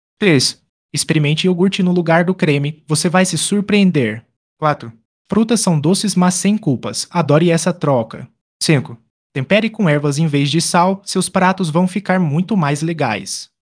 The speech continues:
A magia das substituições saudáveis. Troque a manteiga pelo iogurte. Você sabia que pode dar um tapa nas suas receitas trocando a manteiga pelo iogurte?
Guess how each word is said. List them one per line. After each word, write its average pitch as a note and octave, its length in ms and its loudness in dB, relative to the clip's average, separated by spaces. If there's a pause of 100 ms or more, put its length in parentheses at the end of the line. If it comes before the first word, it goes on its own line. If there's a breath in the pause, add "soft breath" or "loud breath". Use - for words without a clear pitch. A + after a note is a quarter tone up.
(200)
A C#3 60 -8
magia D3 320 0
das D#3+ 140 -4
substituições G3 800 -4
saudáveis. E3 580 -2
Troque F3 340 -4
a F3+ 60 0
manteiga F3+ 420 -2
pelo C#3+ 220 -6
iogurte. E3+ 380 -4
Você D#3+ 280 -4
sabia E3 380 -4
que D#3 160 -8
pode G#3+ 340 -4
dar F3 160 -2
um F#3+ 80 0
tapa E3+ 320 -4
nas E3+ 140 -4
suas E3 240 -6
receitas F#3 480 -4
trocando G3 420 -2
a F#3+ 40 2
manteiga F3+ 420 -2
pelo C3+ 260 -6
iogurte? D3+ 640 -6